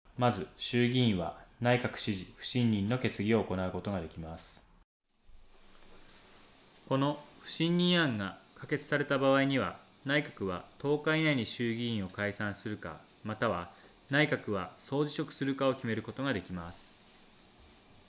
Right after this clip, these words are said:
このように、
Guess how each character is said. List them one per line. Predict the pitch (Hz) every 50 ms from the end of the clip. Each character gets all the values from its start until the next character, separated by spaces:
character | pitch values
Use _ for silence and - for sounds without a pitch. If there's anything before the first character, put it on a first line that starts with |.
| - - - - - - - - - - - - - - - - - - _ _ _ _ _ _ _ _ _ _ _ - - _ _ - _ _ - - - - - - - - - - - - - - - - -
こ | 127
の | 131 135
よ | 147 143 135
う | 117
に、 | 92 -